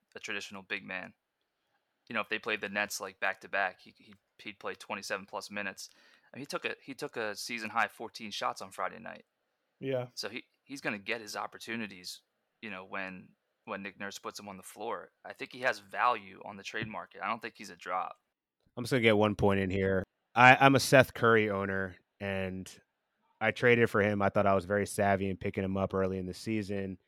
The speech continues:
Speaker 3: uh, when this guy was on a tear. He was, you know, performing at top forty value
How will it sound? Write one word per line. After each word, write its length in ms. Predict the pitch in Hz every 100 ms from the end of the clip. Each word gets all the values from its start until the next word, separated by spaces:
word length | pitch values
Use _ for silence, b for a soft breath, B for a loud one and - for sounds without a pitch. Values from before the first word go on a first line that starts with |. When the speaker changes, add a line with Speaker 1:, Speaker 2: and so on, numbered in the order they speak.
| _ _ _ _ _
Speaker 3:
uh, 240 | 98 95
when 140 | 92 95
this 100 | 92
guy 220 | - 95
was 160 | 95 92
on 120 | 90
a 80 | 87
tear. 520 | - 110 104 104 101
He 160 | 101
was, 300 | 98 92 - -
you 100 | 104
know, 220 | 98 92 87
performing 560 | - 104 - 110 104 101
at 200 | 98 98 - -
top 300 | - 104 -
forty 500 | - 107 104 101 101
value 680 | 90 98 101 98 98 98